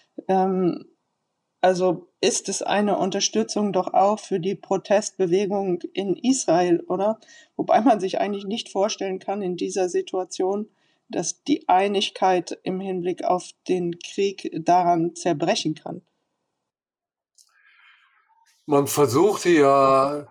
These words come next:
Speaker 2: diese gespaltene Haltung,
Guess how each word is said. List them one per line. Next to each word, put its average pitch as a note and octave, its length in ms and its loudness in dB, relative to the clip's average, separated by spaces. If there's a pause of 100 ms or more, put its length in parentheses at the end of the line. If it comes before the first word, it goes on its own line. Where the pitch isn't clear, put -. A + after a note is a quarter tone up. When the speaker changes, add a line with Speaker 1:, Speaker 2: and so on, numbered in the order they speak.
(140)
Speaker 2:
diese C3+ 580 4
gespaltene C3 1300 2 (420)
Haltung, C3+ 800 0